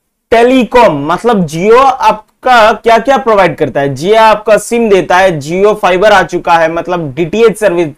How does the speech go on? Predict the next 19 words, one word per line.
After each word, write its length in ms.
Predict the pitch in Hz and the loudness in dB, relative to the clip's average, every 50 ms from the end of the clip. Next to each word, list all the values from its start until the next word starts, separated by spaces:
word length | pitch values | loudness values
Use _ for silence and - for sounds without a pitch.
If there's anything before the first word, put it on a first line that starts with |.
| _ _ | _ _
provide 300 | 160 165 160 156 151 139 | -4 -2 0 0 -2 -2
कराता 380 | - 151 147 143 127 - 139 131 | -4 -4 -4 -4 -4 -6 -6 -6
है, 220 | 127 127 123 - _ _ _ _ _ _ _ _ _ _ - | -6 -8 -10 -12 _ _ _ _ _ _ _ _ _ _ -14
उसके 240 | 151 160 - - 220 | -14 -8 -4 -4 0
बाद 220 | 196 214 214 214 | 2 2 2 2
आपको 260 | 214 196 196 - 220 208 | 2 0 0 0 0 0
internet 460 | 196 190 175 196 196 208 226 226 190 | 0 0 0 0 0 0 0 0 0
service 320 | - 226 196 185 196 175 | 0 0 0 0 0 -2
provide 400 | - - 175 151 151 147 147 127 | -4 -4 -2 0 0 0 0 -2
कराता 360 | 127 151 143 139 127 - 143 | -2 -4 -4 -4 -4 -6 -6
है, 220 | 139 139 135 127 - _ _ _ _ _ _ _ _ _ - | -6 -6 -8 -10 -14 _ _ _ _ _ _ _ _ _ -6
है 80 | 202 214 | -4 -2
कि 100 | 202 247 | 0 0
नहीं? 180 | 208 151 113 - _ _ _ _ - | -2 -2 -4 -10 _ _ _ _ 0
तो 140 | 214 220 | 0 0
ये 260 | 190 196 208 240 262 262 | 2 2 2 2 4 4
जो 180 | 214 247 302 | 4 2 2
Jio 560 | 240 185 147 143 160 180 202 233 262 254 226 | 2 0 -2 -4 -4 -2 2 2 4 4 2
है 300 | 190 160 135 139 151 - | 2 0 -2 -6 -8 -10